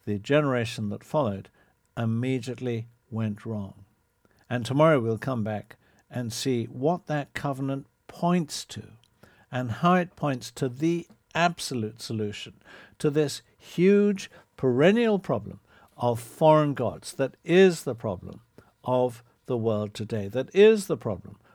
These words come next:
of even the Christian church today, the great threat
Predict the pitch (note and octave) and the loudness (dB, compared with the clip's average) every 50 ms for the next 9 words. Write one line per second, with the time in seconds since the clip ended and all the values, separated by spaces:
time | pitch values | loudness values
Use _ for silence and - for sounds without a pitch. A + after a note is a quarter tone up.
0 | _ _ - - B2 B2 A#2+ A#2+ A#2 - - - - C3 B2 A#2 A2 A#2 A2 G#2+ | _ _ -4 0 0 2 2 0 -2 -8 -12 -6 -4 -2 -2 -2 -4 -6 -8 -8
1 | A2+ - _ _ _ _ - - A2+ A#2 - - A#2+ A2+ - - - B2 G#2+ G2+ | -10 -14 _ _ _ _ -12 -12 -12 -10 -6 -6 -6 -6 -6 -8 -8 -6 -6 -6
2 | G#2+ _ _ _ _ - - - C#3 B2+ A2+ A#2 - - - A2 G2 G#2 G2 G2 | -8 _ _ _ _ -8 -4 -2 -2 -2 -4 -8 -14 -12 -12 -12 -12 -12 -14 -14
3 | - A2+ C#3+ D3 - G3 G3+ G3 F3 - - - - F3+ F#3+ F#3 D3+ - - | -10 -8 -6 -2 2 4 4 2 2 -2 -8 -6 0 0 2 2 0 -2 -8